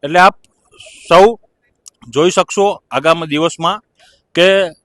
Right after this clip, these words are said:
સત્યની જીત થવાની છે, સત્યમેવ જયતે, અને હાથીના પગ કૂતરાના મોઢામાં ન આવે, એ સમગ્ર જનતાને સમજી લેવાની જરૂર છે.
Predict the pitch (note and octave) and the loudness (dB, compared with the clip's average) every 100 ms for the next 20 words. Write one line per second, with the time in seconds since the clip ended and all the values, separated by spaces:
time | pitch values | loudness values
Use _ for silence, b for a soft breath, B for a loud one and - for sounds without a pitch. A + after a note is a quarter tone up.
0 | _ - D3+ - F3 D#3 C#3+ - A#2 C3 | _ -12 -12 -4 -4 -4 -8 -8 -2 0
1 | D3 D3 F#3 - C3 D3 C#3 C3+ G2 G#2+ | 0 -2 -10 -10 -8 -6 -4 -6 -6 -2
2 | C#3 D3 E3+ F#3+ - - B2 C3+ F#2+ A2 | -2 -2 -6 -6 -14 -16 -10 -8 -8 -10
3 | - C#3 C#3+ C#3+ D3+ D#3+ D#3+ D3 _ _ | -10 -10 -6 -6 -6 -10 -14 _ _ _
4 | _ - A#2 - A#2+ - A#2+ A#2 A2 G2+ | _ -10 -10 -10 -16 -8 -8 -8 -10 -10
5 | G#2+ A2+ F#2+ G2+ A#2+ C#3 F3+ _ b b | -10 -12 -14 -12 -8 -8 -10 _ b b
6 | b G#2+ - A#2+ B2 A#2+ G#2+ A2+ A#2 A#2 | b -20 -12 -12 -8 -10 -10 -8 -8 -8
7 | - G2+ G#2+ A2 A2 G#2 F2+ G2 A#2+ - | -14 -14 -10 -8 -8 -12 -12 -8 -8 -8